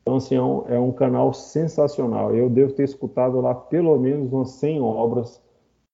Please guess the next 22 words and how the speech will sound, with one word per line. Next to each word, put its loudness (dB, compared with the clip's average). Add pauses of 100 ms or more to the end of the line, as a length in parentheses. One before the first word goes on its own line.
e 0 (200)
tenho 0
certeza 0
que, -10 (180)
que -6
quem -2
gostar 2
aí 0
do -6
podcast, -2
às -2
vezes 2
numa 2
viagem, 2 (460)
é, -2
às 2
vezes -2
durante 0
a -2
academia, 2
uma -2
caminhada, -2